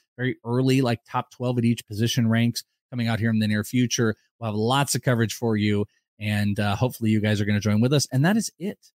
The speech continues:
So thank you guys so much for hanging with us this season. It's been a crazy year, um, and it's thanks to so many of you guys why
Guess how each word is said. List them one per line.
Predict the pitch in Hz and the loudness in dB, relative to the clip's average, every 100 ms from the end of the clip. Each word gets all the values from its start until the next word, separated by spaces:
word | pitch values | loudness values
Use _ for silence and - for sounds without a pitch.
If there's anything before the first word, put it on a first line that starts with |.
| _ | _
So | - 120 | -8 -2
thank | 160 175 | 2 2
you | 214 | 2
guys | 208 180 | 2 2
so | - | 4
much | 170 170 | 2 2
for | - | 2
hanging | 127 147 160 | 2 4 2
with | 156 | 2
us | 156 - | 0 0
this | 135 120 | -2 0
season. | 151 143 143 127 | 2 2 2 0
It's | 110 | -2
been | - 139 131 - _ _ | -2 0 0 -4 _ _
a | |
crazy | 120 - 175 185 147 135 | -16 -2 2 4 4 4
year, | 107 120 131 131 - _ _ - | 4 4 4 2 -2 _ _ -6
um, | 113 110 104 101 | 0 2 2 2
and | 123 | 2
it's | 120 | 2
thanks | - 143 131 | 4 4 4
to | 123 | 0
so | 131 | 2
many | 127 127 | 4 4
of | 117 | 4
you | 123 | 2
guys | 120 117 117 110 | 2 2 2 0
why | 117 107 104 | -2 0 -2